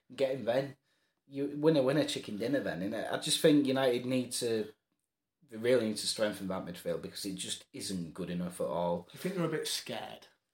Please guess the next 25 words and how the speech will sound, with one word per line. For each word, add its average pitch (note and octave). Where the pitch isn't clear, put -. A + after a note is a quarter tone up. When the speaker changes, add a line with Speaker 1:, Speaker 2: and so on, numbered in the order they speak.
Speaker 2:
I C#3
think D3+
they're C#3
a -
bit C3
scared A2
after -
what A#2
happened -
with -
Speaker 1:
I -
think G#3+
they're G#3
forget-, -
I -
think F#3
they're D3+
forgetting C3
who C3+
they G2+
are. A#2+
Speaker 2:
Yeah. -
Speaker 1:
They're E3+
Man G3
United. F#3